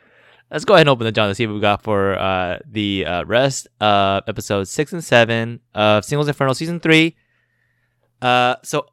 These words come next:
Speaker 2: so one thing I wanted to go over was the, you know, when the, the girls did their, their little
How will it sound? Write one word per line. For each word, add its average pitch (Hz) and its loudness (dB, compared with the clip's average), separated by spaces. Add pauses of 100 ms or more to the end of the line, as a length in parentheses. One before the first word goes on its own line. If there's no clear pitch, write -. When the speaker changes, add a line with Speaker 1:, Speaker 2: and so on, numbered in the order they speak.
Speaker 2:
so - 0
one 208 2
thing 202 -2
I 170 2
wanted 156 0
to 135 0
go 127 4
over 120 2
was 107 2
the, 107 -4
you 156 -2
know, 214 2
when 196 2
the, 139 2
the 113 -6
girls 113 0
did 110 -2
their, 101 -2
their 98 -2
little 92 -4